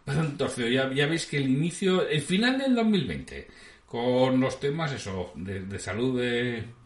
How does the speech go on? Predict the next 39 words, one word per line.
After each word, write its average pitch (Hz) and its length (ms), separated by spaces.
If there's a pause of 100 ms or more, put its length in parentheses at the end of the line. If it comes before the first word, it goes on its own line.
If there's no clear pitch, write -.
(360)
de 120 120
esa 113 200
tía 127 180
de 120 100
mi 113 80
mujer, 104 440 (260)
con 107 640
lo, 117 120
los 117 260
temas 165 320
de 151 100
traslado, 139 720
de, 113 420
de, 120 120
de 117 180
movimiento 147 600
de 151 80
una 147 120
oficina 151 580
a 147 80
otra, 147 380
de, 127 340 (340)
de 123 140
todo 151 340
el 143 60
cambio 156 400
de 135 460
contratos 151 520
de 139 120
todo 143 280
tipo. 101 440 (360)
Después, 117 560 (540)
<laughs> - 0
los 143 400
problemas 160 400
domésticos 147 540
con 127 160
el 127 160
techo 151 400